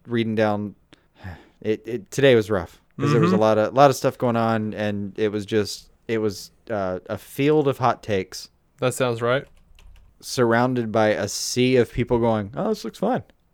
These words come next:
Speaker 1: But today in particular, I couldn't see the forest for the trees. I was like, "I just don't wanna be on Twitter today. Fuck this."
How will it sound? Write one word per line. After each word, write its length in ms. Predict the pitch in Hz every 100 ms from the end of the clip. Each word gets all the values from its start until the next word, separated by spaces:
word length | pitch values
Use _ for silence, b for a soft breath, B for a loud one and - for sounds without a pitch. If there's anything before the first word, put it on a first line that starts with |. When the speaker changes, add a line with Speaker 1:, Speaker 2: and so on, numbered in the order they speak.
| _ - _
Speaker 1:
But 300 | 107 98 - _ _ _ b b -
today 180 | 190
in 80 | 208
particular, 460 | 156 151 - 110 110
I 60 |
couldn't 220 | 107 117 110
see 120 | 120
the 100 | 90
forest 300 | 117 110 -
for 100 | 101
the 80 | 98
trees. 380 | - 107 95
I 40 | 95
was 60 |
like, 160 | 92 -
"I 140 | -
just 160 | 107 -
don't 100 | 98
wanna 120 | 87
be 80 | 87
on 100 | 85
Twitter 300 | - 90 87
today. 320 | 82 92 87 -
Fuck 180 | 107 -
this." 400 | - 139 -